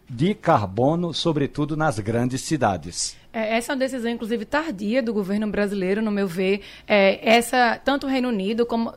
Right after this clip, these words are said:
Speaker 2: a, o, o euro, né, e países nórdicos tiveram essa discussão em dois mil e dezessete,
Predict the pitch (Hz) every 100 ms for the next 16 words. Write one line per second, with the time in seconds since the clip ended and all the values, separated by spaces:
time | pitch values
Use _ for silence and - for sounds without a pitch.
0 | - - 240 233 226 220 202 196 240 240
1 | 202 202 - 220 208 202 202 196 - 214
2 | 202 202 226 202 - 339 - 233 - -
3 | - 262 214 247 269 302 247 233 240 226
4 | 240 277 254 226 220 226 240 240 262 262
5 | 254 269 262 - 185 233 302